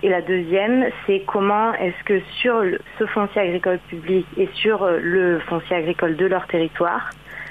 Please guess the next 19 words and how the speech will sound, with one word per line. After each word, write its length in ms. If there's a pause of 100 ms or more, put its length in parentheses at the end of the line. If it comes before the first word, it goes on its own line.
(140)
comment 220
est-ce 120
qu'elles 180
peuvent, 320 (140)
euh, 220 (340)
encourager 760
une 140
transition 760
agricole 680
vers 160
des 100
pratiques 380 (200)
plus 140
durables 440
et 40
plus 140
respectueuses 580
de 80
l'environnement. 540